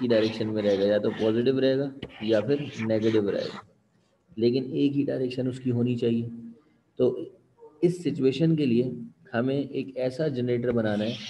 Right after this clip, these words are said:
जिसके अंदर Coil पे से जो current गुजर रहा है वो हमेशा एक ही direction में गुजरता रहे।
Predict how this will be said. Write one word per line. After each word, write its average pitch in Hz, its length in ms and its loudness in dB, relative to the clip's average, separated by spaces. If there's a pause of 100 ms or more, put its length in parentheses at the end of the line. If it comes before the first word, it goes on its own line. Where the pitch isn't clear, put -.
(360)
जिसके 127 300 -4
अंदर 123 400 0 (460)
Coil 127 400 4
पे 131 240 2
से 127 240 0
जो 127 180 2
current 120 320 2
गुजर 110 320 2
रहा 113 260 2
है 117 200 2
वो 113 180 2
हमेशा 110 540 0
एक 120 400 -2
ही 120 140 -2
direction 104 460 -2
में 110 240 -2
गुजरता 98 460 -2
रहे। 95 240 -4